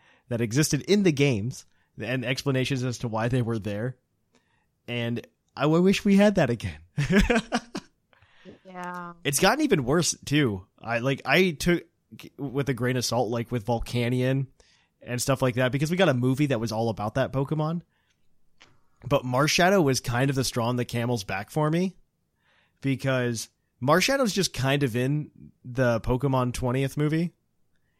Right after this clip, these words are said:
Speaker 1: He's just kind of there. And I don't know why,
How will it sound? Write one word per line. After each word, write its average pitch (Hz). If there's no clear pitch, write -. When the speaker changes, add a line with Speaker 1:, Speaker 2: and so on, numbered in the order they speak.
Speaker 1:
He's 170
just -
kind 185
of 117
there. 123
And 135
I 170
don't 190
know 185
why, 170